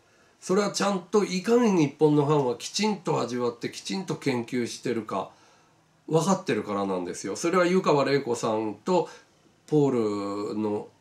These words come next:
ニューっていう会心作が出た時、しかもそれを初めて生で披露するワールドツアーの行き先に日本を選んで、まだ日本にポールもいる時に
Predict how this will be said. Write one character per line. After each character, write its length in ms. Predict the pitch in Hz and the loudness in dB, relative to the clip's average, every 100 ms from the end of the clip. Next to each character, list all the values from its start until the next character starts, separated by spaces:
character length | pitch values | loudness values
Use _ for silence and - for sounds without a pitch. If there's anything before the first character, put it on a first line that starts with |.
| _ | _
ニ 140 | 131 190 | 4 6
ュ 80 | 196 | 6
ー 40 | |
っ 20 | 120 | 4
て 260 | - - | -6 -4
い 100 | 104 | -2
う 120 | 92 90 | -2 -4
会 280 | - 147 | 2 4
心 320 | 147 - 151 139 | 4 0 0 0
作 340 | - 104 110 | -4 -6 -4
が 220 | 98 92 - - _ - | -4 -4 -8 -20 _ -6
出 100 | 120 | -4
た 160 | 110 | -4
時、 460 | 92 98 - 92 - _ _ _ | -6 -8 -8 -10 -12 _ _ _
し 200 | - - | -8 -4
か 120 | 180 | 2
も 260 | 165 113 - _ _ _ _ _ _ _ - | 2 2 -4 _ _ _ _ _ _ _ -16
そ 260 | - 151 | -2 2
れ 120 | 160 | 4
を 100 | 165 | 4
初 260 | 156 147 151 | 2 0 2
め 140 | 190 | 2
て 300 | 151 110 90 - _ _ _ _ _ _ _ _ _ _ _ _ _ _ | 2 0 -4 -8 _ _ _ _ _ _ _ _ _ _ _ _ _ _
生 360 | 110 143 165 151 | -2 2 4 4
で 80 | 113 | 2
披 180 | - 135 | -2 0
露 220 | 123 101 | 2 0
す 180 | - 107 | -4 -4
る 260 | 98 - - _ _ | -4 -4 -10 _ _
ワ 180 | 123 143 | 0 4
ー 40 | 147 | 4
ル 140 | 151 | 4
ド 160 | 143 131 | 2 0
ツ 220 | - 147 | 2 4
ア 60 | |
ー 40 | 113 | 4
の 100 | 101 | 0
行 140 | 95 | -6
き 40 | - | -4
先 280 | 135 - | -6 -4
に 200 | 110 107 | -2 0
日 100 | 110 | 2
本 280 | 127 151 135 | 4 6 4
を 60 | 104 | 0
選 80 | 104 104 | -4 -4
ん 60 | 101 | -4
で、 60 | |
ま 180 | 107 135 | -2 -2
だ 140 | 127 | -2
日 160 | 104 117 | -2 2
本 240 | 160 180 | 4 4
に 220 | 135 101 - | 2 -2 -4
ポ 180 | 165 175 | 4 4
ー 40 | |
ル 60 | 131 | 4
も 220 | 107 95 - | -4 -6 -2
い 100 | 165 | 0
る 180 | 202 180 | 0 0
時 280 | 185 156 | -2 0
に 240 | 170 208 | 0 0